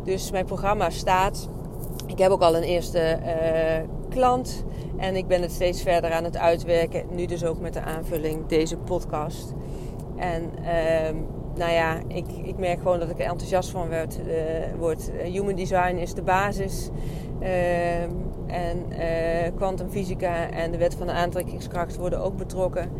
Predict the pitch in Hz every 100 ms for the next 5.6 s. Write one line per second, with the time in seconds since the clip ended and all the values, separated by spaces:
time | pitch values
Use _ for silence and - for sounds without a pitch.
0 | - - - - 185 185 - 175 175 -
1 | 165 160 160 - - - - - - -
2 | - - - 180 165 165 - 180 175 170
3 | 165 160 175 180 175 175 175 170 165 196
4 | 170 170 - 185 180 175 165 165 175 170
5 | 165 165 165 - 175 170